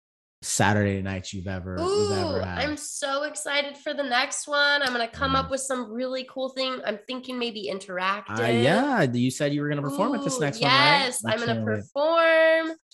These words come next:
Speaker 2: and we're gonna make it a little bit different. I'm thinking interactive, and then I'm s-, thinking we should end with, what is the future for Play L A?
Speaker 1: Oh man, we
Speaker 2: Ooh, let's
Speaker 1: have
Speaker 2: get it.
Speaker 1: a huge future. First off,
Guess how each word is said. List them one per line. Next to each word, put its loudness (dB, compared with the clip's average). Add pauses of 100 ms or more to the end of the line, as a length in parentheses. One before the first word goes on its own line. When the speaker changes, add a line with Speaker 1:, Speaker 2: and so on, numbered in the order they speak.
(280)
Speaker 2:
and 4
we're -6
gonna -4
make -4
it -6
a -4
little -4
bit -8
different. -4
I'm -8
thinking -16
interactive, -4
and 2
then 2 (400)
I'm 2
s-, -8
thinking -4
we -8
should -6 (120)
end -2
with, -6 (100)
what -10
is -10
the -14
future -12
for -14
Play -8
L -10
A? -16 (960)
Speaker 1:
Oh 2
man, 2 (160)
we 4
Speaker 2:
Ooh, 10
let's 8
Speaker 1:
have 4
Speaker 2:
get 0
it. -2
Speaker 1:
a -4
huge 4
future. 2
First 4
off, 2